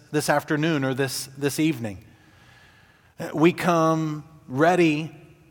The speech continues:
with the Spirit, whom we'll learn about in, more in chapter eight and what it looks like, even being reminded at the end of chapter seven, how desperate we are for Christ and his Spirit who dwells in us,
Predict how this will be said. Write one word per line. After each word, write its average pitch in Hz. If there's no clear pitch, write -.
with 147
the 160
Spirit, 175
whom 156
we'll 160
learn 185
about 156
in, 151
more 180
in 156
chapter 170
eight 185
and 156
what 180
it 151
looks 180
like, 160
even 175
being 185
reminded 170
at 156
the 175
end 190
of 175
chapter 175
seven, 185
how 175
desperate 190
we 170
are 190
for 160
Christ -
and 156
his 151
Spirit 147
who 143
dwells 135
in 120
us, 160